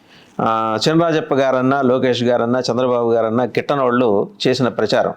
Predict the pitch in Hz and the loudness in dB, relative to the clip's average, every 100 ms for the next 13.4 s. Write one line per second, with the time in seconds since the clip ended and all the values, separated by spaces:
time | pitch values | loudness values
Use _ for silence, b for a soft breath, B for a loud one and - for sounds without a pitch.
0 | - _ _ _ _ _ - 139 160 143 | -12 _ _ _ _ _ -4 -2 0 0
1 | 151 151 151 139 135 147 135 110 107 113 | 2 0 0 0 0 0 0 2 2 0
2 | - 98 107 131 139 127 127 117 - - | 0 0 0 0 0 0 0 0 -2 -2
3 | 98 104 - _ _ B B B B B | -2 -2 -6 _ _ B B B B B
4 | B - 190 190 180 170 214 190 165 156 | B -4 0 0 0 2 2 2 2 0
5 | 160 165 160 156 165 202 196 175 165 151 | 2 2 2 2 2 2 0 0 0 0
6 | 143 143 156 165 165 131 147 170 165 147 | 0 0 2 0 0 -2 0 0 0 0
7 | 143 135 127 139 131 135 - b b b | -2 -2 0 2 2 -2 -4 b b b
8 | _ - 110 107 104 101 - 113 113 117 | _ 0 2 2 0 -2 0 0 2 0
9 | 120 123 110 113 - - 170 214 214 175 | 0 0 2 2 0 0 2 2 2 2
10 | 165 175 175 165 175 156 151 170 147 120 | 0 0 0 0 2 2 2 2 2 0
11 | 101 107 113 110 151 165 131 101 98 117 | -2 -2 0 2 4 2 2 0 0 0
12 | 127 117 110 135 - 110 113 107 120 123 | 0 0 0 0 0 -2 0 0 0 0
13 | 101 113 95 107 | 2 2 2 0